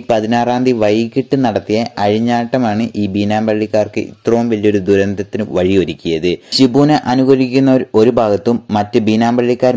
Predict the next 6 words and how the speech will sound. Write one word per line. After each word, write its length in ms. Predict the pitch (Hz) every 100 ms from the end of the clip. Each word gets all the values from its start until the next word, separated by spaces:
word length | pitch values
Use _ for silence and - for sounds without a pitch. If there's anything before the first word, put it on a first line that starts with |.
| 113
മറ്റൊരു 280 | 104 123 117
ഭാഗത്തും 380 | 107 104 101 113 - 101
നിൽക്കുമ്പോൾ 460 | 98 110 98 92 92
ഷിബു 280 | - 104 113 110 - 104
ആറ് 160 | 110 120 113
വള്ളത്തിനായിരുന്നു 760 | 104 107 104 117 107 101 98